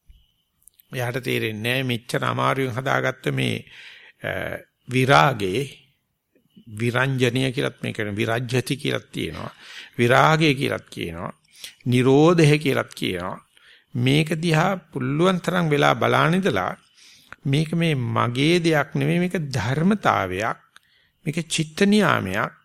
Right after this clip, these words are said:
මේක මායя අපට කරන්න දෙන්නේ නැත් මේක එපා කරවීම හරහා. තණ්හාව තමයි සංසාරයට බඳින්නේ. දැන් මේ නිවන් මාර්ගය. ඒ නිසා මේ, මේ එපා වෙන ගතිය උපේපු දෙයක් කියලා. ධර්මලාභයක් කියලා.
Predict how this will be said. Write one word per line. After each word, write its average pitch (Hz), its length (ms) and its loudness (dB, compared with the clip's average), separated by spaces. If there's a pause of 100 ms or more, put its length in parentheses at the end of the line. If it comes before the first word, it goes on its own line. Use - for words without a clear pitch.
(440)
මේක 147 240 0
මායя 156 640 4
අපට 175 240 -2
කරන්න 143 360 0
දෙන්නේ 170 260 0
නැත් 175 220 -4
මේක 214 160 -4
එපා 160 420 -4
කරවීම 110 440 -6
හරහා. - 340 -14 (1040)
තණ්හාව 160 640 0 (120)
තමයි 143 360 -2
සංසාරයට - 540 -4
බඳින්නේ. - 460 -10
දැන් 139 200 -2
මේ 190 280 4
නිවන් 175 280 2
මාර්ගය. 107 360 -6
ඒ 135 100 -2
නිසා 160 320 -2
මේ, 147 340 -2 (500)
මේ 110 280 -8
එපා 147 440 -2
වෙන 165 220 2
ගතිය 120 480 -2 (760)
උපේපු 247 480 -4
දෙයක් 196 280 -6
කියලා. 190 360 -12 (760)
ධර්මලාභයක් 175 880 0
කියලා. 165 360 -10